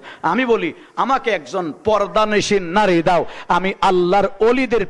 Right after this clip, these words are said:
পৃথিবী উপ-, উপহার দিব।" কথা বলেন ঠিক কিনা? "আমাকে একজন আল্লাহওয়ালা নারী দাও, আমি এই পৃথিবীকে এক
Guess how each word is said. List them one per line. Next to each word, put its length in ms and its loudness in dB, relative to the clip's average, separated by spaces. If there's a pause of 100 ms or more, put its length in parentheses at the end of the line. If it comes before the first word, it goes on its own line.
পৃথিবী 360 0
উপ-, 260 0
উপহার 400 0
দিব।" 200 0
কথা 280 0
বলেন 260 -2
ঠিক 180 -8
কিনা? 300 -4 (420)
"আমাকে 400 0
একজন 300 -4
আল্লাহওয়ালা 760 0
নারী 320 0
দাও, 380 2 (260)
আমি 200 0
এই 260 0 (300)
পৃথিবীকে 680 0 (220)
এক 200 0